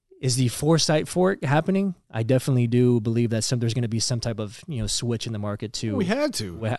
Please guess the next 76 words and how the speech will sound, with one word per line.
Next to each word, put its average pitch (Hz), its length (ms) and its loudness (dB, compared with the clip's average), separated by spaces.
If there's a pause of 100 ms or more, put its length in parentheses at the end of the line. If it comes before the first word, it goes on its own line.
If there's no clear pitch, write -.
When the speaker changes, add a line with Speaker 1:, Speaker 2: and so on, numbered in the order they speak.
(120)
Speaker 1:
t-, - 220 -8
you 139 160 2
Speaker 2:
Can't - 20 -4
Speaker 1:
can't, 196 220 6
Speaker 2:
keep 160 100 4
up 127 60 0
Speaker 1:
you, 110 120 -4
Speaker 2:
the 104 80 -8
Speaker 1:
you - 80 -2
Speaker 2:
pace. 143 140 -2
What, 170 60 0
are - 20 2
you 175 40 2
Speaker 1:
can't 180 100 -2
Speaker 2:
kidding 175 160 4
me? 247 40 0
Speaker 1:
withstand 156 300 0
all 123 220 -2
of 113 100 -4
this, 113 240 -4
um, 104 420 -4
all 135 140 -2
of 120 60 0
this 113 160 -4
growth. 110 440 -4
So 123 140 0
Speaker 2:
Yeah. 113 80 2
Speaker 1:
there's 117 140 -2
gonna 147 160 -2
be 135 180 0
some 131 220 -6
type 123 160 -4
of 104 160 -4
leveling 104 400 -2
off 90 240 -6
that's 113 160 -4
going 101 180 -4
to 92 80 -8
happen 95 300 -10
and 90 100 -12
going 95 220 -12
to - 80 -8
Speaker 2:
Well, 175 80 -2
Speaker 1:
occur. - 100 -10
Speaker 2:
and 180 160 -6
here's 143 320 -2
what 139 60 -4
the 113 100 -6
thing 123 160 -2
is, 110 140 -4
is 101 60 -6
that 110 180 -6
people 127 160 -4
are - 20 -2
looking 120 180 -4
at 104 80 -4
their 98 120 -8
retirement 98 340 -6
account, 87 260 -12
right? 90 160 -10
They 107 100 -8
got 98 140 -8
four 110 200 -6
oh 104 60 -4
one 101 60 -8
K, 127 460 -2
they're 113 160 -8
investing 104 400 -6
in - 80 -16
S - 120 -14
and 98 100 -12
P - 120 -10
five 101 260 -12
hundred. 139 440 0
I 95 160 -8
am, 110 320 -6